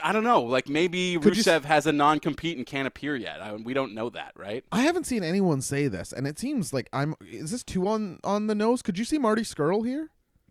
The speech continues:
Speaker 1: <sighs> Maybe. I, you know, he does have the freedom in his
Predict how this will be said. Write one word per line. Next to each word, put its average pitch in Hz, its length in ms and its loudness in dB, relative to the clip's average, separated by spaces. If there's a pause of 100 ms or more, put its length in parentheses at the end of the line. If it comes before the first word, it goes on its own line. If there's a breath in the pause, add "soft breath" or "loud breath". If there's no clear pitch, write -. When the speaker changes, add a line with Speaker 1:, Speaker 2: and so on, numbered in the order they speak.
(1300 loud breath)
Speaker 1:
<sighs> - 20 -20 (1040 loud breath)
Maybe. 160 800 -2 (140)
I, 160 500 2
you 165 120 0
know, 175 260 4 (220)
he 175 140 -6
does 196 340 4
have 240 220 2
the 151 80 0
freedom 143 680 0
in 139 180 0
his 139 400 -2